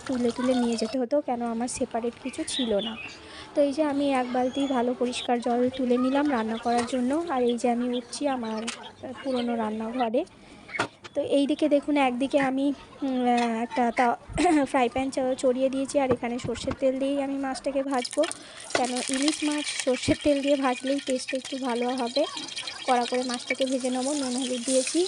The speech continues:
আর একটু লেবুর রস দিয়েছি। আর এই তো ইলিশ মাছ আছে বলে এই জন্য আমি একটু পোলাও মতো বানাবো। ওদিকে পোলাওয়ের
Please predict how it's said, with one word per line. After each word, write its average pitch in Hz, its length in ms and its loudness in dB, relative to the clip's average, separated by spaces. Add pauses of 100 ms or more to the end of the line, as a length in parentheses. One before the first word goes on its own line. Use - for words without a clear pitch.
আর 240 120 2
একটু 254 200 0
লেবুর 247 360 4
রস 226 200 2 (120)
দিয়েছি। 240 380 -6 (960)
আর 240 200 0
এই 294 240 2
তো 311 260 4
ইলিশ 262 320 -2
মাছ 262 200 0
আছে 262 220 0
বলে 269 200 2
এই 262 160 2
জন্য 247 200 -2
আমি 240 200 0
একটু 240 340 -4
পোলাও 247 260 0
মতো 254 260 -2
বানাবো। 254 460 0 (480)
ওদিকে 254 220 2 (100)
পোলাওয়ের 254 360 4